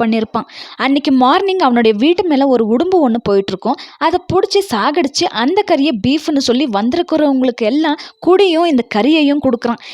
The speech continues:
இந்த பார்ட்டிலேயே யார் யாரு எங்கெங்க போறாங்க வராங்கன்ற இன்ஃபர்மேஷனையும் தெரிஞ்சுக்கிறான். காலனில இருக்கிற ஸ்டெஃபி ஒரு சிங்கிள் மதரா இருப்பாங்க.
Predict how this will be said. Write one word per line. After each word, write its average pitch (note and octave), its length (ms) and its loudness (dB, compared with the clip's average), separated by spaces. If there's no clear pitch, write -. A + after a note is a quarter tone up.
இந்த G4 240 -2
பார்ட்டிலேயே E4 580 2
யார் A#3 440 0
யாரு D4+ 200 2
எங்கெங்க C4 440 0
போறாங்க C4 400 0
வராங்கன்ற A3+ 540 0
இன்ஃபர்மேஷனையும் C4 920 -2
தெரிஞ்சுக்கிறான். A3 460 -2
காலனில F4+ 440 0
இருக்கிற C4 260 0
ஸ்டெஃபி D4 420 -2
ஒரு C4 160 2
சிங்கிள் B3 320 0
மதரா A#3 340 0
இருப்பாங்க. G#3+ 400 -2